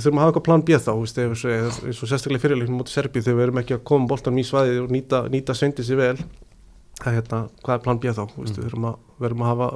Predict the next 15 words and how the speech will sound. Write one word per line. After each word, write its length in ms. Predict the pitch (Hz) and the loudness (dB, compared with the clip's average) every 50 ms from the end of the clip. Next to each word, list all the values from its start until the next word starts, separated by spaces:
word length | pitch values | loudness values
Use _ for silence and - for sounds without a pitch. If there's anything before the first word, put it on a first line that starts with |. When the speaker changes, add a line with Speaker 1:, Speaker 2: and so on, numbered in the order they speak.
| - | -4
Speaker 1:
bregðast 300 | - - 139 135 131 - | -2 0 0 0 0 0
einhvern 220 | 131 120 123 131 127 | -2 -2 -2 0 0
veginn 100 | 127 120 | 0 0
við, 120 | 113 110 - - | -2 -4 -6 -8
sem 160 | - 123 120 120 | -6 -2 -2 0
að 80 | 117 | 0
við, 120 | 123 127 127 - - | 0 -2 -4 -4 -6
við 120 | 135 120 | -6 0
gerðum 300 | - 143 135 139 131 131 | 2 2 4 4 2 2
ekki 160 | 127 - - 123 | 0 -2 -4 -4
í 60 | 117 | -2
fyrri 160 | 120 117 107 | 0 0 -2
leiknum. 180 | 104 110 113 113 - - - | -2 -4 -8 -12 -14 -12 -10
Speaker 2:
Mhm. 220 | 107 101 95 98 - - - - - - - - - - | -8 -8 -8 -10 -12 -14 -18 -18 -18 -18 -20 -20 -12 -6
En, 160 | 104 104 104 | -4 -2 -2